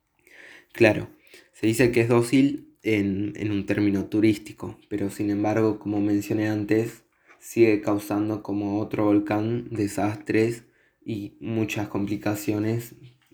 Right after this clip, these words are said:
para, para su ecosistema. Hoy en día, el Parque Nacional de los Volcanes de Hawái,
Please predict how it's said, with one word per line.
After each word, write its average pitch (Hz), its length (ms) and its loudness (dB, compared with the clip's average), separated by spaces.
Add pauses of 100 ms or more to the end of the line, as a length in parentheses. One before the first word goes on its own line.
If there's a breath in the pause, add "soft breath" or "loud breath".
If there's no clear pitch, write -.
(140)
para, 98 600 -2 (1080 soft breath)
para 110 200 2
su 104 140 -2
ecosistema. 101 720 -2 (1300)
Hoy 139 260 6
en 113 180 0
día, 120 460 0 (220)
el 107 140 -4
Parque 117 280 0
Nacional 107 520 -2
de 110 80 4
los 104 180 0
Volcanes 107 480 0
de 104 80 -4
Hawái, 104 640 0